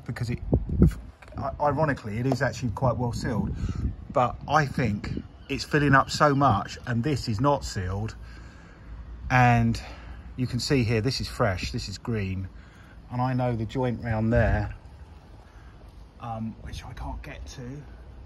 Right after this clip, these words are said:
but you can see along there, I can bet your bottom dollar that that,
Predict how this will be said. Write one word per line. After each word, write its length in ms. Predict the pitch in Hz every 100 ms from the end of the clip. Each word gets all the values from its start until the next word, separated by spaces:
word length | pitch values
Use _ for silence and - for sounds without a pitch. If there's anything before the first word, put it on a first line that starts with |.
| -
but 120 | 104
you 80 | 127
can 120 | 135
see 220 | - 147
along 320 | 127 127 123
there, 420 | 123 110 110 120 120 - - - - - - - - - - -
I 100 | 139
can 180 | 131 120 -
bet 200 | 131 -
your 120 | 127
bottom 260 | 139 127
dollar 480 | 123 117 107 113 131 123
that 140 | 123 -
that, 340 | 127 113 110